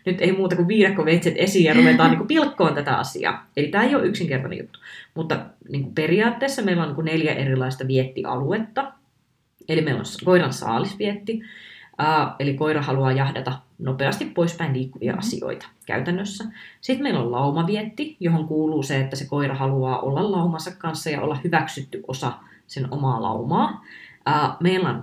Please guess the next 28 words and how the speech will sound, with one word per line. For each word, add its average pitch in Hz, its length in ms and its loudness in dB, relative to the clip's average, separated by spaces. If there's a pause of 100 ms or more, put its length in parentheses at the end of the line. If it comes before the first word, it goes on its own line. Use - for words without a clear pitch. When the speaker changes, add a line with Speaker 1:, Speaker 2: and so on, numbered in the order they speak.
Speaker 1:
ruo-, 117 280 -2
ruoanhankintavietti, 226 1200 0 (120)
eli 135 160 2
olisi 131 160 0
kiva 139 220 -6
saada 139 220 -6
safkaa 214 560 -4
naamariin 208 440 2
Speaker 2:
Mhm. 233 40 2
Speaker 1:
jossain 190 380 -4
vaiheessa. 180 560 0 (300)
Sitten 226 240 0
meillä 151 200 0
on 101 120 -8
aggressio 220 960 0
ja 156 80 -4
sitten 160 200 -2
meillä 147 160 -2
on 139 60 0
vielä 131 200 2
niinku 131 200 -2
suvun 131 400 0
jatkamisvietti. - 840 -12
Speaker 2:
Mhm. 247 360 0
Speaker 1:
Eli 143 140 0
nämä 196 200 4
on 214 100 4
niitä 165 240 2